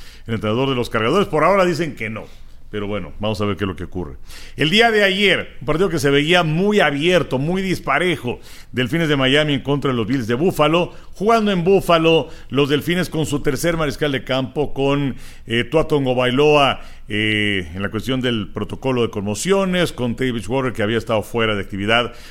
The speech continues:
por un dedo, eh, dislocado de la mano. Pero bueno, eh, los Bills de Buffalo iban adelante diecisiete cero.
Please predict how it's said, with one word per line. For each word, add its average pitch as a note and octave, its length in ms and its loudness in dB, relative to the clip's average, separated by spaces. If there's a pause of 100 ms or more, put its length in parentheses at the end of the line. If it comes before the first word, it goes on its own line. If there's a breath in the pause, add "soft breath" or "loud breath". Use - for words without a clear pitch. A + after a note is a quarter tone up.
(180 loud breath)
por A2 160 0
un B2+ 160 -2
dedo, A2+ 440 0 (140)
eh, F#2+ 300 -4
dislocado E3 600 2
de B2+ 100 -4
la A#2 80 -2
mano. F#3+ 340 0 (340 loud breath)
Pero C#3+ 380 4
bueno, E3 360 0
eh, A#2+ 320 0
los A2+ 180 -2
Bills D#3+ 120 -2
de F#3+ 60 0
Buffalo F#3 300 0
iban F3+ 160 0
adelante E3+ 420 0
diecisiete C#3+ 720 -4
cero. G#3 420 0